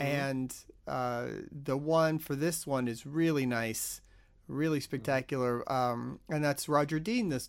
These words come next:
Speaker 2: did this one, right? So, um, and, and I, I don't know if you saw that, but online, uh, there were a lot of comments about people really liking the art, artwork for this one,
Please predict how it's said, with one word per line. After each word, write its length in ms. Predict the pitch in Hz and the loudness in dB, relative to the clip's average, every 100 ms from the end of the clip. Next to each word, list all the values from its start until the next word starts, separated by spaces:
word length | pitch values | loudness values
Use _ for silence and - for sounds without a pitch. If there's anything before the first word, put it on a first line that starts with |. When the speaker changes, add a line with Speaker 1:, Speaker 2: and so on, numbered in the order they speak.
| - | -2
Speaker 2:
did 200 | 139 131 | -2 0
this 200 | 120 - | -6 -4
one, 80 | 120 | 0
right? 240 | 139 185 | 0 0
So, 380 | - 143 127 123 - - - - _ | 2 4 4 2 -8 -20 -20 -20 _
um, 600 | - 139 131 127 131 135 - | 0 4 4 2 0 -4 0
and, 200 | 160 165 | 2 4
and 160 | 175 | 6
I, 60 | 220 | 6
I 260 | 240 - 262 | 6 6 6
don't 60 | |
know 60 | 277 | 6
if 140 | - | 4
you 80 | 190 | 0
saw 300 | - 233 254 | 4 6 8
that, 200 | 180 135 | 6 4
but 120 | 151 | 6
online, 760 | 160 165 165 185 185 160 147 - _ | 6 8 6 6 6 2 0 -4 _
uh, 160 | 143 139 | -2 -2
there 140 | 151 156 | 0 2
were 160 | 160 147 | 4 6
a 40 | |
lot 180 | 156 208 | 8 6
of 100 | 185 | 6
comments 500 | - 180 247 160 - | 4 4 4 0 -2
about 300 | 139 135 - - - - _ - - | 4 4 4 -8 -20 -20 _ -20 -2
people 340 | 175 165 139 | -2 2 2
really 360 | 143 190 202 151 | 6 6 8 6
liking 420 | 147 160 143 131 | 6 4 0 0
the 140 | 127 139 | 4 6
art, 220 | 180 - - | 4 2 0
artwork 520 | - 190 117 90 - - - | 2 4 0 -6 -10 -20 -12
for 180 | - 131 | -4 -2
this 280 | 117 - - | -2 -4 -4
one, 300 | 101 85 | -4 -6